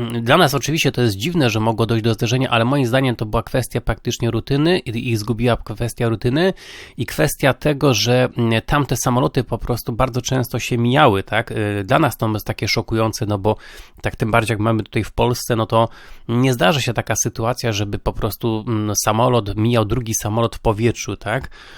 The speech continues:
E, to samochody p-, prędzej się zderzą, no bo wiadomo, że się mijają na drodze i tak dalej.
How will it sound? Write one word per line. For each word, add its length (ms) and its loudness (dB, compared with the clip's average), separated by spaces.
E, 800 2
to 80 -2
samochody 580 2
p-, 180 -2
prędzej 380 2
się 200 -2
zderzą, 500 2
no 80 -2
bo 100 -2
wiadomo, 280 2
że 100 -2
się 160 -2
mijają 320 0
na 160 0
drodze 360 -4
i 60 -6
tak 200 -8
dalej. 320 -4